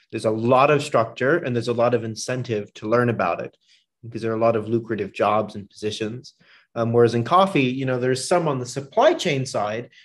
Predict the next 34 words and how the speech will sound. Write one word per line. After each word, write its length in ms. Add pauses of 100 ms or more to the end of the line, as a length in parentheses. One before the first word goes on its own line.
(140)
but 120
at 120
a 40
consumer 640
connoisseurship 720
level, 320
it's 160
just 220
not 160
really 240
there. 360 (440)
You 80
know, 60
there's 180
specialty 500
coffee 520
and 120
there's 180
a 40
lot 160
of 120
people 240
who 120
talk 280
about 300
it, 180
but 180
in 40
terms 300
of 100
an, 220 (460)
you 80
know, 300
a, 500